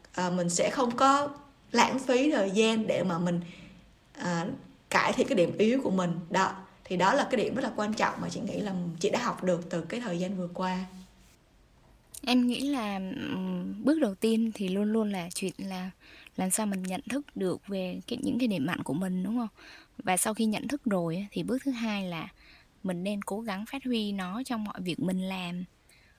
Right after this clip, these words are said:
Speaker 2: Ờm, bước thứ ba là mình nên có thời gian chiêm nghiệm lại, mình nhìn lại những việc đã làm để, ờ,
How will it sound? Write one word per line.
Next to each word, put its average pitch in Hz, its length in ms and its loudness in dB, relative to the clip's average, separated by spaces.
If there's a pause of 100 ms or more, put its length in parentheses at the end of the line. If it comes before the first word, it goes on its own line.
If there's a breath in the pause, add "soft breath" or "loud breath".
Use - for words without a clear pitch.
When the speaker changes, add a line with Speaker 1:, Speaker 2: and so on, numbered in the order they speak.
(260 soft breath)
Speaker 2:
Ờm, 180 680 -2 (220)
bước 277 140 4
thứ 302 140 0
ba 220 240 2
là 175 140 0
mình 165 560 -2 (220)
nên 220 280 2
có 240 140 -4
thời 247 200 -2
gian 202 220 -2
chiêm 208 220 -2
nghiệm 208 240 -4
lại, 196 340 -4 (380 loud breath)
mình 196 140 -2
nhìn 185 160 -2
lại 170 260 -2
những 247 160 -2
việc 226 240 -2
đã - 120 -2
làm 196 400 -6 (120)
để, - 280 -2 (560 loud breath)
ờ, 170 420 -4